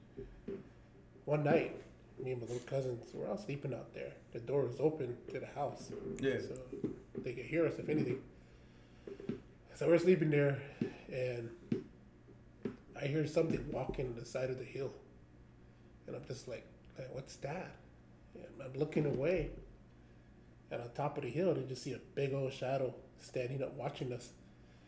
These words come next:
Speaker 1: I said, "Man, somebody's crazy walking around at this time at night."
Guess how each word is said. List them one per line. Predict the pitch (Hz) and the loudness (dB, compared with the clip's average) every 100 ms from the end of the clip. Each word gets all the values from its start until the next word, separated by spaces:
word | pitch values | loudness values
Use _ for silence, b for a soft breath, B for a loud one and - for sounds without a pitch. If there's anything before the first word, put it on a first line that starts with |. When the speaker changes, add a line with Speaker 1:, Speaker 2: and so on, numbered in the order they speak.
| B B B - | B B B -8
Speaker 1:
I | 131 | -8
said, | 127 127 | -6 0
"Man, | 151 131 | 0 2
somebody's | 156 147 123 | 2 2 0
crazy | - 160 175 151 135 | -2 0 2 2 2
walking | 135 - 131 | 0 0 -2
around | 139 156 | 0 -2
at | 123 | -2
this | - - | -4 0
time | 151 139 | 0 0
at | 135 | -2
night." | 127 208 | -2 -2